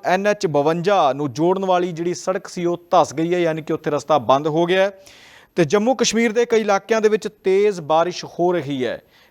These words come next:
ਕਈ ਨਦੀਆਂ ਨਾਲਿਆਂ ਦੇ ਵਿੱਚ ਪਾਣੀ ਜ਼ਿਆਦਾ ਆ ਗਿਆ ਹੈ। ਤੇ ਪੁੰਛ ਤੇ ਰਜੌਰੀ ਦੇ ਵਿੱਚ ਜ਼ਿਆਦਾ ਹੜ੍ਹਾਂ ਵਰਗੇ ਹਾਲਾਤ ਬਣੇ ਨੇ। ਵੈਸੇ ਪਹਾੜੀ ਇਲਾਕੇ ਦੇ ਵਿੱਚ ਜਿਹੜਾ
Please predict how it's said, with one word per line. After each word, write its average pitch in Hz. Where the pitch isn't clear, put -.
ਕਈ 220
ਨਦੀਆਂ 180
ਨਾਲਿਆਂ 170
ਦੇ 175
ਵਿੱਚ 175
ਪਾਣੀ 151
ਜ਼ਿਆਦਾ 143
ਆ 185
ਗਿਆ 190
ਹੈ। 208
ਤੇ 202
ਪੁੰਛ 220
ਤੇ 226
ਰਜੌਰੀ 190
ਦੇ 214
ਵਿੱਚ 208
ਜ਼ਿਆਦਾ 180
ਹੜ੍ਹਾਂ 196
ਵਰਗੇ 180
ਹਾਲਾਤ 151
ਬਣੇ 165
ਨੇ। 190
ਵੈਸੇ 185
ਪਹਾੜੀ 156
ਇਲਾਕੇ 165
ਦੇ 165
ਵਿੱਚ 165
ਜਿਹੜਾ 170